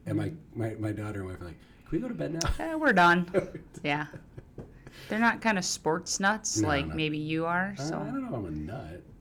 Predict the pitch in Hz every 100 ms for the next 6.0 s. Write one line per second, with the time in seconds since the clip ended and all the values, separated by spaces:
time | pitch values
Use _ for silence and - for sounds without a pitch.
0 | - 302 277 85 - - - - 92 98
1 | 110 113 85 78 98 151 82 69 67 78
2 | 90 - - - 202 - - - - -
3 | 196 - 226 - - 277 - - 90 80
4 | 73 67 - 65 64 64 62 - 330 311
5 | - - - - - - - - -